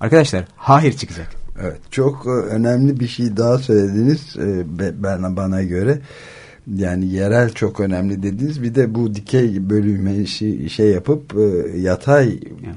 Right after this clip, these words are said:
Speaker 2: bu-, buluşma dedik. Ben buna bir de yavaşça üçüncü bir Y ilave edeyim.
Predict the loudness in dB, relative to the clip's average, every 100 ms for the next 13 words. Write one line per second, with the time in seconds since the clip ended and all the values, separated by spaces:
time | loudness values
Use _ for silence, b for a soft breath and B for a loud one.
0 | -12 -10 -10 -14 -10 -4 -2 -2 -4 -4
1 | -4 -6 -6 -6 -2 0 0 0 0 -2
2 | 0 0 2 2 4 4 2 -4 -6 -4
3 | -2 0 0 0 2 2 2 2 -2 -4
4 | -4 -6 -8 -6 -6 -6